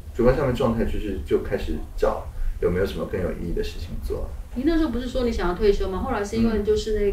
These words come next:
Speaker 2: 个
Speaker 1: 嗯。Social text
Speaker 2: 有两，
Speaker 1: 那边，
Speaker 2: 对，
Speaker 1: 对。
Speaker 2: social，就是 social test
Speaker 1: 对。
Speaker 2: 那边，他们
Speaker 1: 还有
Speaker 2: 就是可以
Speaker 1: Facebook 嘛，对。
Speaker 2: 可以，可以远距，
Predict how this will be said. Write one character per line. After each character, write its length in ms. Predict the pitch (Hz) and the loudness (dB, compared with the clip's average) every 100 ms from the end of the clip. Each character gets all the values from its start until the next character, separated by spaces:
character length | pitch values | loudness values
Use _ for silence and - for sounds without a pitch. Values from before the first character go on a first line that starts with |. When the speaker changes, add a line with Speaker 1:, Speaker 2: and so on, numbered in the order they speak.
| 185 | 0
Speaker 2:
个 160 | 180 | 0
Speaker 1:
嗯。 60 | 175 | 0
Social 340 | - - 101 | 0 2 2
text 220 | - - 214 | 0 -2 4
Speaker 2:
有 120 | 220 | 6
两， 180 | 226 196 | 6 2
Speaker 1:
那 60 | |
边， 160 | - 220 | -2 0
Speaker 2:
对， 160 | 220 - | 0 0
Speaker 1:
对。 100 | - 135 | -4 -6
Speaker 2:
social， 340 | - - 220 - - | -4 -6 -4 -4 -6
就 80 | 247 | -4
是 160 | 240 226 | -2 -2
social 320 | - 220 220 - - | 2 2 2 -2 -6
test 260 | 240 208 185 | -2 0 0
Speaker 1:
对。 180 | 190 175 | 0 -2
Speaker 2:
那 120 | 208 | 0
边， 240 | 196 190 190 | 2 2 -2
他 100 | 214 | -2
们 180 | 202 | -2
Speaker 1:
还 80 | 180 | 6
有 100 | 208 | 6
Speaker 2:
就 40 | - | 6
是 100 | - | 4
可 60 | |
以 80 | 101 | 4
Speaker 1:
Facebook 260 | - - - | 2 -4 -6
嘛， 100 | - - - | -6 -6 -4
对。 140 | - - - - | -4 -2 -6 -2
Speaker 2:
可 60 | 233 | 4
以， 220 | 214 175 - | 4 2 -2
可 80 | 220 | 0
以 120 | 208 | 2
远 140 | 165 | 0
距， 240 | 165 190 | -2 -4